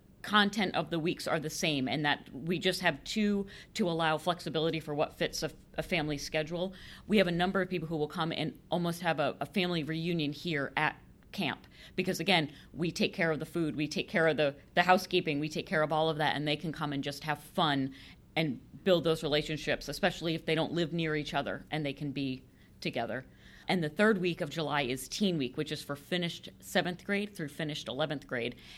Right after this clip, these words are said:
And that is just a great week away at camp for teenagers. And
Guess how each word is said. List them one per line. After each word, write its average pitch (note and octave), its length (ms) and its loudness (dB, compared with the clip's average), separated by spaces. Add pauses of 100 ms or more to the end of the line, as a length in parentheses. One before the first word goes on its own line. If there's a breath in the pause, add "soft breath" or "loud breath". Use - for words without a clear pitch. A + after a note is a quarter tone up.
(160 soft breath)
And D3 440 -2 (160)
that D#3 420 0
is C#3+ 420 -2
just - 220 -4
a F3 40 0
great F3 420 0
week F3 260 0
away D#3+ 300 4
at - 80 -2
camp D#3 320 -2 (100)
for C#3+ 380 -2 (300 soft breath)
teenagers. D3+ 800 0
And C#3+ 360 0